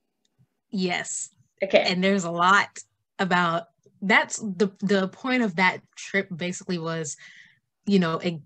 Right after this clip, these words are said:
Speaker 1: existence is resistance. And one of the, the days I actually ended up, like, breaking down crying on that day, because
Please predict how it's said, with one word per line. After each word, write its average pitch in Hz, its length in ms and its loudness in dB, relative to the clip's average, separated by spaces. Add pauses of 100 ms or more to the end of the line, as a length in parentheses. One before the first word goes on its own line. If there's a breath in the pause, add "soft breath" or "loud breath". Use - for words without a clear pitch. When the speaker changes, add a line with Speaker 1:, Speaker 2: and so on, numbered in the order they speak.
(160)
Speaker 1:
existence 196 680 4
is 196 200 6
resistance. 185 760 2
And 196 200 4
one 233 140 6
of 240 80 2
the, 202 240 4
the 175 160 0
days 180 600 0
I 180 420 0 (880 loud breath)
actually 214 460 4
ended 202 200 6
up, 170 220 2
like, 165 360 -2
breaking 185 300 -4
down 165 180 -2
crying 165 420 0
on 165 140 -6
that 160 140 -8
day, 160 160 -10
because 160 600 -8